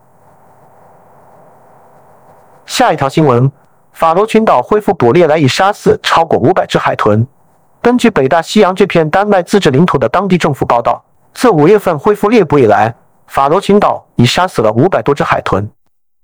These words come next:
在法罗群岛的传统狩猎方式，称为 grind death trap，或简称 grind 中，猎人们用一大群半圆形的渔船包围鲸鱼和海豚，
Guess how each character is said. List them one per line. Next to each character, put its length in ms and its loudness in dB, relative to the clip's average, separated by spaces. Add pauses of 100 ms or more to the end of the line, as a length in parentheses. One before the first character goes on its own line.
在 200 0
法 220 -2
罗 100 0
群 160 -2
岛 120 0
的 100 -2
传 240 -2
统 160 -2
狩 140 -2
猎 100 0
方 180 -4
式， 280 -2 (340)
称 160 0
为 220 2
grind 360 0
death 160 2
trap， 280 0 (280)
或 200 -4
简 120 0
称 220 -4
grind 380 2
中， 280 -2 (360)
猎 180 4
人 120 2
们 260 2
用 180 2
一 60 4
大 120 0
群 280 0
半 180 0
圆 100 2
形 160 0
的 80 4
渔 140 2
船 340 -2 (160)
包 140 0
围 160 0
鲸 260 4
鱼 180 4
和 180 -4
海 180 -4
豚， 320 0